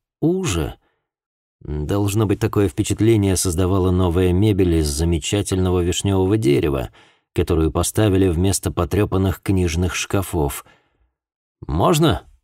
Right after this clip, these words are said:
спросил я, заглянув в кабинет, и Винсент кивком пригласил меня войти. Прикрыв дверь, я расстегнул пальто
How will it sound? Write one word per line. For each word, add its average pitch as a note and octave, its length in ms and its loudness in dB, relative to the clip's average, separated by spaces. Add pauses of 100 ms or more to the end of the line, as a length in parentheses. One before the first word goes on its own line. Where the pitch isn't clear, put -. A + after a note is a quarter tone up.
(500)
спросил D2+ 560 -6
я, F2+ 220 -2
заглянув F2+ 460 0
в - 80 -12
кабинет, F2 560 -2
и F2+ 160 2
Винсент A#2 600 -2
кивком A2+ 440 0
пригласил G2+ 540 0
меня F#2 260 2
войти. F2 560 -2 (1500)
Прикрыв G2+ 460 0
дверь, C#3+ 280 2
я C3+ 160 2
расстегнул A#2+ 580 2
пальто A2 720 0